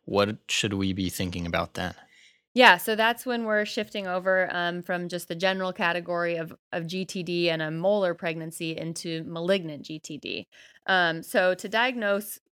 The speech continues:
Speaker 2: post-molar malignant G T D, which is one type of malignant G T D, but d-, not all types, you have to have a, a plateau of betas over three weeks, um, or an increase of greater than ten percent over two weeks,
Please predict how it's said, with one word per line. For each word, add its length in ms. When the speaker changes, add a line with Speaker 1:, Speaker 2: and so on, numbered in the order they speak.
Speaker 2:
post-molar 1000
malignant 420
G 140
T 180
D, 320
which 200
is 160
one 480
type 440
of 140
malignant 400
G 120
T 160
D, 160
but 180
d-, 140
not 220
all 180
types, 440
you 220
have 260
to 180
have 400
a, 120
a 120
plateau 880
of 180
betas 400
over 280
three 260
weeks, 460
um, 300
or 200
an 80
increase 500
of 140
greater 260
than 180
ten 260
percent 580
over 240
two 240
weeks, 420